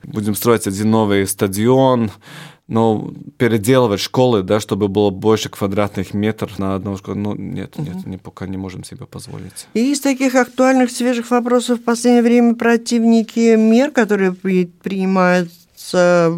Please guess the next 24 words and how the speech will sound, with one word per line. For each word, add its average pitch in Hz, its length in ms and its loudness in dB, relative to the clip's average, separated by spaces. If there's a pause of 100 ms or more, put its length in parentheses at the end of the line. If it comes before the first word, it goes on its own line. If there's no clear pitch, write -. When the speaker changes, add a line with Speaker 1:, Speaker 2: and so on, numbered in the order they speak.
Speaker 2:
борьбе 170 500 0
с, - 160 -6
э, 139 160 0
ковидом, 196 760 0 (480)
выходят 196 400 0
периодически 190 680 -2
на 180 320 2
акции 170 440 -2
протеста. 165 760 -4
Позиция 202 500 -2
Рижской 180 360 -10
думы. 143 300 -12 (340)
Speaker 1:
У 135 100 0
Рижской 185 260 2
думы 160 280 6
мы 135 560 0
должны 127 480 0
получить 123 500 -4
три 151 400 0 (180)
ясных 113 500 -2
ответов. - 680 -8 (340)
Понимают 123 600 2
ли 113 60 0
организаторы, 110 960 0